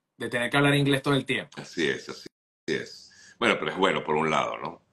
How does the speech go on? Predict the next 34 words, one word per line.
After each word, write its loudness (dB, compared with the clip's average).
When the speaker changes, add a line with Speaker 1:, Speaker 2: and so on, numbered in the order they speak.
Speaker 2:
De -6
Speaker 1:
No, 6
Speaker 2:
alguna 6
Speaker 1:
claro, 6
yo 0
practico, 2
practico 0
el 4
idioma, 8
este, -2
me 2
integro 4
también 0
con 2
la 4
comunidad. 2
Es -2
un -4
tema 6
de, 6
de 2
todos 4
nosotros -2
los 4
migrantes 2
que 0
a 6
veces 2
nos 2
aislamos 4
y -4
nos -4
convertimos -4
en, -2